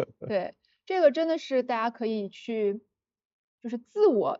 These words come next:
Speaker 2: 自我问一问，有的时候你就抛开一切外在的，然后想一想，那个时候如果有答案，其实那个答案对你还蛮重要的。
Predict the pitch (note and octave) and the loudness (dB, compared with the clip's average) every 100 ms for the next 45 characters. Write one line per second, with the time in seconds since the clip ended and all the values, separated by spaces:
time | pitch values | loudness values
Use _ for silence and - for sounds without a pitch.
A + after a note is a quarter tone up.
0 | - - G#4 F#3 C#3+ A3+ A#3 F3+ E3 C3 | -10 2 4 6 4 4 4 0 -6 -4
1 | F#3 F3 G3+ F3+ F#3 E3+ G#2 F#3 G3 G#3 | -4 -4 -4 -4 -4 -6 -8 -12 -2 -2
2 | G3+ C#4+ C4+ D4 C4+ G#3 - D4 B3 C4+ | 0 0 2 4 2 2 2 4 6 6
3 | G#3 G#3 F3+ F3+ F#3+ G3+ G3+ - F#3+ F#3 | 6 2 2 0 -2 -4 -4 -6 -6 -8
4 | - D4 C#4 C4+ G#3+ G3+ G3 G#3 A3 F3+ | 0 4 4 2 0 0 2 2 2 0
5 | D#3+ F3 F3+ F3 - - G#3 - F3+ F3 | -4 -4 -4 -6 -10 -6 -6 -4 -4 -4
6 | - _ _ C#4 C4+ F#3 F3+ G3 A3+ G3+ | -6 _ _ 6 6 6 0 0 2 0
7 | F#3 F#3 F3 E3+ F#3+ F3+ - - - | -2 -4 -4 -4 -2 0 -2 -4 -10